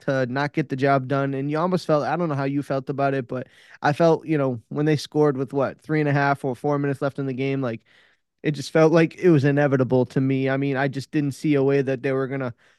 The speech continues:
stop this offense with Tyreek Hill from crossing to where they needed to go and kicking a field goal. And ultimately that ended up what happening, what happened. And, uh, the Cowboys fall to ten and five as a result.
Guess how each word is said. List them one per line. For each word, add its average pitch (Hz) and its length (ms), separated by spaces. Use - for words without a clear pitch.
stop - 400
this 143 160
offense 147 560
with 135 240
Tyreek 147 380
Hill 151 260
from 139 400
crossing 139 460
to - 80
where 143 140
they 127 100
needed 135 260
to 131 60
go 147 320
and 131 100
kicking 135 240
a 120 80
field 143 300
goal. 139 260
And 131 140
ultimately 139 340
that 131 160
ended 131 220
up 131 160
what 120 140
happening, 135 500
what 127 180
happened. 139 480
And, 127 260
uh, 127 180
the 123 100
Cowboys 127 360
fall 131 200
to 110 80
ten 131 180
and 120 100
five 120 280
as 110 100
a 107 60
result. 113 420